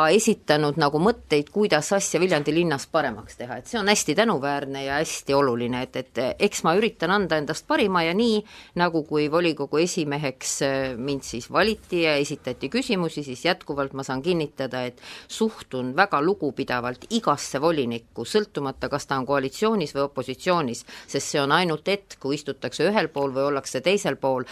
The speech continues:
aga volinikud on kõik Viljandis valijate esindajad ja kakskümmend seitse inimest võtavad vastu neid otsuseid, eh, parima teadmiste ja oskustega ja minu asi on üritada võimalikult hästi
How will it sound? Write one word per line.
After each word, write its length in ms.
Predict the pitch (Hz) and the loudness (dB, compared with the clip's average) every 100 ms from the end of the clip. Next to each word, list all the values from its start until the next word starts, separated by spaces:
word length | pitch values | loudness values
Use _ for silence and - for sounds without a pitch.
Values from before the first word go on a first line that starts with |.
| - - 143 | -12 -6 2
aga 360 | 143 139 131 | 2 2 0
volinikud 640 | 143 214 190 147 139 135 127 | 2 2 2 -2 -4 -6 -4
on 120 | 123 151 | -6 0
kõik 460 | 214 180 - 139 | 2 0 -6 -2
Viljandis 720 | 151 165 123 117 113 113 - - _ _ _ 127 | 0 0 -2 -6 -10 -12 -12 -14 _ _ _ -2
valijate 720 | 156 226 202 139 131 - 135 175 | 2 4 2 0 -2 -4 0 2
esindajad 760 | 214 190 165 165 156 147 - | 2 -2 0 2 2 0 -4
ja 80 | 123 | 0
kakskümmend 540 | 185 - - 123 120 | -2 -2 -10 -8 -4
seitse 340 | 156 151 - 135 | -2 -2 -2 0
inimest 580 | 208 202 160 143 - 143 | 2 0 -2 -6 -6 -4
võtavad 440 | 156 135 123 120 | -2 -2 -4 -2
vastu 360 | 156 165 - 131 | -2 -2 -6 -4
neid 300 | 165 165 151 | -2 -2 0
otsuseid, 760 | 220 - 151 143 135 135 - - - - - 139 | -2 -2 -6 -4 -4 -4 -8 -14 -14 -14 -12 -4
eh, 200 | 131 127 | -4 2
parima 380 | 190 214 156 135 | 4 4 2 2
teadmiste 540 | 165 156 127 - 120 | 2 0 -2 -8 -4
ja 60 | 127 | -4
oskustega 600 | 139 - 117 123 117 120 | -4 -10 -10 -8 -6 -4
ja 40 | |
minu 400 | 151 208 185 165 | 0 2 2 0
asi 340 | 160 175 160 139 | 0 0 0 -2
on 140 | 127 | 0
üritada 640 | 170 170 - 127 131 127 117 | -2 -2 -6 -6 -4 -4 0
võimalikult 580 | 165 160 131 120 117 117 | 0 2 -2 -6 -10 -6
hästi 520 | 202 - - 175 | -4 -4 -6 -8